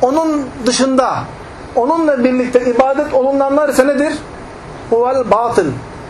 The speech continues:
Batıldır. Bakın ayette çok açık söylüyor. ذَٰلِكَ بِأَنَّ اللّٰهَ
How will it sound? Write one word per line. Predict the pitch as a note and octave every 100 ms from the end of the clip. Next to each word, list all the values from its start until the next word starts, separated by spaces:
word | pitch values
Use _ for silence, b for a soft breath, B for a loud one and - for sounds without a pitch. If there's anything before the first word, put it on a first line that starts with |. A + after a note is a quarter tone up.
| - F#3+
Batıldır. | F#3 G#3 E3 E3+
Bakın | G#3
ayette | G3+ G3+ G#3 A#3+
çok | A#3
açık | G#3 G#3
söylüyor. | F3 C#3+ B2 - - - - - - - - -
ذَٰلِكَ | G#3+ A3 G3+ F#3 A3+ C4+ - - - - -
بِأَنَّ | A3 A3+ A#3
اللّٰهَ | A3 G3+ A3+